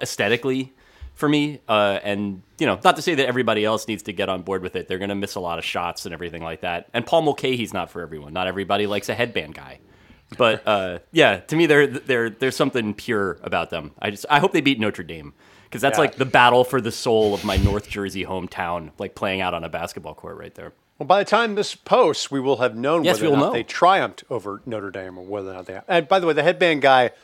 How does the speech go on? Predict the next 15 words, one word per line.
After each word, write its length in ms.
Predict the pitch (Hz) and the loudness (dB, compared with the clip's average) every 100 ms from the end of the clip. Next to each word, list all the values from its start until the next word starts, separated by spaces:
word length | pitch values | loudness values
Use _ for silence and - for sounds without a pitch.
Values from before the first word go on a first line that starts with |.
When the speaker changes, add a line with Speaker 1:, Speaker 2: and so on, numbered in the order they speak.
| _ _ _ _ _ - | _ _ _ _ _ 0
Speaker 2:
you 60 | 185 | 2
know, 60 | |
in 60 | 147 | 2
the 60 | |
pros, 500 | 127 - 269 180 139 | 2 6 8 8 4
like 140 | 135 127 | 2 2
Cliff 280 | - 185 - | 2 2 8
Robinson, 640 | 170 220 139 - 104 98 _ _ | 8 8 2 -2 -4 -6 _ _
that's 220 | - 135 - | 2 2 2
cool. 420 | - 165 92 85 _ | 2 4 2 -6 _
At 120 | - - | -6 0
the 80 | |
Y, 580 | 131 165 262 226 185 160 131 - | 2 6 10 10 10 8 2 -2
less 240 | 131 123 | 2 2
so, 360 | - 110 - | 0 -4 -6